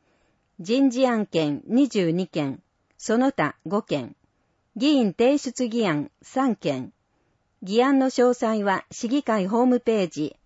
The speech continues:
会議情報、結果をご覧ください。デジタルブック、電子書籍もご覧ください。デジタルブックで議会の動画に楽々アクセスできます。パソコン、タブレット、スマホで、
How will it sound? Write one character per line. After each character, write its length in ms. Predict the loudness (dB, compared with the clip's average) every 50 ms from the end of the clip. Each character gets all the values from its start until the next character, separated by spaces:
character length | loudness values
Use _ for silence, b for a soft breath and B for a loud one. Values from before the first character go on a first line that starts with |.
| _ -6
会 240 | -2 0 2 2 2
議 140 | 0 0
情 260 | 4 4 4 6 4 2
報、 300 | 0 -2 -2 -2 -4 -6 _
結 220 | -4 -4 -4 -4 _
果 220 | -6 -4 -4 -4 -2
を 140 | -2 -2 -2
ご 140 | 0 -2 -2
覧 180 | 0 -2 -2
く 120 | -4 -6 -6
だ 120 | -6 -6
さ 220 | -6 -6 -8 -6 -6
い。 100 | -8 -10 _ _ _ _ _ _ _ _ _ _ _ _ _ _ _ _ _ _ _ _ _ _ _ _ _
デ 160 | 0 0 2
ジ 140 | 0 0 0
タ 120 | 0 2 2
ル 120 | 2 2
ブ 140 | 0 0 -2
ッ 40 | -2 _
ク、 240 | -4 -4 -4 -4 -4 -6
電 240 | -2 0 2 2 2
子 160 | 0 -2 -2
書 120 | -2 -2 -2
籍 300 | -2 -4 -6 -4 -4 -2
も 240 | -2 -2 -2 -4 -4 -4
ご 100 | -2 0
覧 240 | 0 0 0 -2
く 120 | -2 -2 -2
だ 120 | -2 -4
さ 220 | -4 -4 -4 -4 -4
い。 120 | -4 -6 _ _ _ _ _ _ _ _ _ _ _ _ _ _ _ -2
デ 140 | -2 -2
ジ 120 | 0 0 0
タ 140 | 0 2 2
ル 120 | 2 2
ブ 100 | 0 0
ッ 80 | -2 -2
ク 140 | -4 -4 -2
で 160 | 0 -2 -2 -2
議 160 | -2 -2 0
会 240 | 0 0 0 2 2
の 140 | 0 0 0
動 240 | 2 2 2 2
画 120 | 0 0 -2
に 160 | -2 -2 -2
楽 260 | -2 -2 -2 0 0 0
々 140 | 0 0 0 2
ア 140 | 0 0
ク 120 | 0 -2 -4
セ 140 | -4 -4 -4
ス 140 | -4 -4
で 120 | -6 -6 -6
き 140 | -4 -4 -2
ま 160 | -2 -2 -4
す。 200 | -6 -12 -20 _ _ _ _ _ _ _ _ _ _ _ _ _ _ _
パ 80 | -6 -4
ソ 180 | 0 2 0
コ 280 | 0 0 -2 -2 -2 -2
ン、 100 | -4 -6 _ _
タ 140 | -2 0 2
ブ 120 | 2 2
レ 100 | 4 2
ッ 60 | 2 0 _ -2
ト、 160 | -2 -2 -2 -4
ス 180 | -10 -8 -4 -2
マ 160 | 0 0 0
ホ 160 | 0 -2 -2
で、 260 | -2 -2 -2 -2 -4